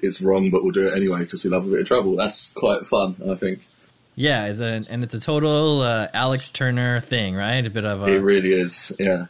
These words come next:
Speaker 2: rough
Speaker 1: It's, uh, very in keeping with his whole aesthetic, I think.
Speaker 2: Yeah, I like a good Arctic
Speaker 1: Yeah.
Speaker 2: Monkeys. Um, that was off of, um, what album was that on?
Speaker 1: That was the second album, so whatever that one was called.
Speaker 2: Yeah,
Speaker 1: Um,
Speaker 2: not the main, the breakout album.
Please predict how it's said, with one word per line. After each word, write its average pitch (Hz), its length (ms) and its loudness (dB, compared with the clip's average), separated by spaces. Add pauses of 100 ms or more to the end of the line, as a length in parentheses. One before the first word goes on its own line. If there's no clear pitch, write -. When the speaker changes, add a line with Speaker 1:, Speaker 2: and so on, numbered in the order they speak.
(140)
Speaker 2:
rough 101 140 -2
Speaker 1:
It's, - 140 -4
uh, 95 200 2
very 101 500 2 (380)
in 98 160 -2
keeping 95 400 0
with 87 200 -4
his 90 320 -4
whole 92 400 0 (180)
aesthetic, - 600 -4
I 85 100 -4
think. - 460 -8 (440)
Speaker 2:
Yeah, 131 320 0
I 123 60 0
like 151 220 0
a 135 40 -2
good 117 300 2
Arctic 104 300 0
Speaker 1:
Yeah. 113 40 -4
Speaker 2:
Monkeys. 123 600 0
Um, 131 400 2
that 160 120 0
was 170 140 0
off 156 180 0
of, 131 220 -2
um, 117 680 -2
what 147 160 -4
album 110 400 -4
was 90 180 -6
that 87 200 -8
on? 82 320 -10
Speaker 1:
That 101 140 0
was 123 120 2
the 123 60 -4
second 117 460 0
album, 92 340 0
so 104 360 2 (100)
whatever 101 340 0
that 110 160 2
one 90 160 -2
was 85 100 -8
called. 82 400 -4
Speaker 2:
Yeah, 123 280 2
Speaker 1:
Um, 92 60 2
Speaker 2:
not 160 260 2
the 147 120 2
main, 123 540 0
the 107 180 -6
breakout 110 400 -2
album. 90 600 -6